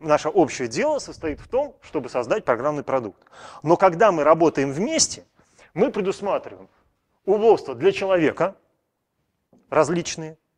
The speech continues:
да? Наша цель — сделать так, чтобы было удобнее сосуществовать вместе.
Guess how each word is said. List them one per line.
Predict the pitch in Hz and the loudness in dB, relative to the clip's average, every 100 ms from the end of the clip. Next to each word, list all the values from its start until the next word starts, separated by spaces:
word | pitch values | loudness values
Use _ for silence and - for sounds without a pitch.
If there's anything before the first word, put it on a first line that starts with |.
| _ _ | _ _
да? | - 165 247 - _ - | 0 0 0 -4 _ -2
Наша | 175 175 165 | 0 2 -2
цель — | - 262 311 247 _ | -4 -4 -4 -8 _
сделать | 123 131 170 156 | -6 2 2 2
так, | 240 262 | 0 -2
чтобы | - 135 | -4 -2
было | 170 165 | 0 -2
удобнее | - 165 147 196 247 214 | -2 -2 2 0 0 -4
сосуществовать | 151 - - - 127 139 - | -6 -10 -8 2 2 2 -2
вместе. | 147 147 101 - | -6 -6 -6 -14